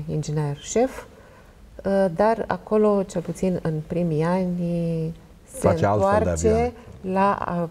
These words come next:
Speaker 1: practic, la construcția de avioane clasice, cu motor clasic, cu elice și, dar, uh, oricum, mult evoluate față de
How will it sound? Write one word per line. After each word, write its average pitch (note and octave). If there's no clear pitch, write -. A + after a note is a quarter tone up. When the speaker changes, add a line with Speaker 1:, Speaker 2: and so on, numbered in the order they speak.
Speaker 1:
practic, F3+
la F3
construcția F3+
de E3+
avioane E3
clasice, C#3
cu D#3
motor E3
clasic, F#3
cu -
elice F3
și, E3+
dar, G3+
uh, G#3
oricum, G#3+
mult A3+
evoluate F3+
față E3
de D#3